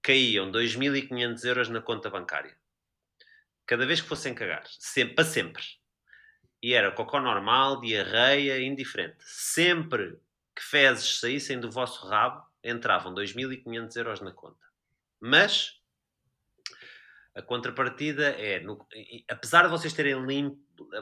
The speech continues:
apesar de vocês terem usado o bidé, terem tomado banho, limparam mesmo muito, muito, muito, muito bem o rabo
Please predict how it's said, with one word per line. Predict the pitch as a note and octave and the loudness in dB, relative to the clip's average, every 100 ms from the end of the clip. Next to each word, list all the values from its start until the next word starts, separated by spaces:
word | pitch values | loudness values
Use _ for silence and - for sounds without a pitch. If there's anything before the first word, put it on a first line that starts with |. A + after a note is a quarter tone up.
| G#2 A#2+ | -10 -12
apesar | - C3 C#3+ | 0 4 4
de | C#3+ | 2
vocês | C3+ C3 - | -4 -6 -4
terem | A#2+ A2+ | -4 -4
usado | G#2+ G#2 G#2+ G#2 | -4 0 0 0
o | A2+ | -2
bidé, | A2 F2+ F2 F#2 G2 G2+ | -6 -4 -2 0 2 2
terem | - G2+ G2+ | -2 -6 -8
tomado | - G#2 G2+ F#2 - | -6 -2 -2 -2 -12
banho, | E2+ F#2 G2+ F#2+ | -8 -4 -4 -6
limparam | F#2 G2 A2 A2+ A2+ | -8 -2 0 0 0
mesmo | A2+ G#2+ G#2+ | -6 -6 -8
muito, | A#2 C3 - | -6 -6 -6
muito, | A#2+ A#2 | -8 -8
muito, | A#2+ A#2+ A#2 | -8 -10 -10
muito | A2+ - | -14 -8
bem | G#2+ G#2 | -6 -6
o | |
rabo | F#2 E2+ E2+ - | -6 -4 -4 -6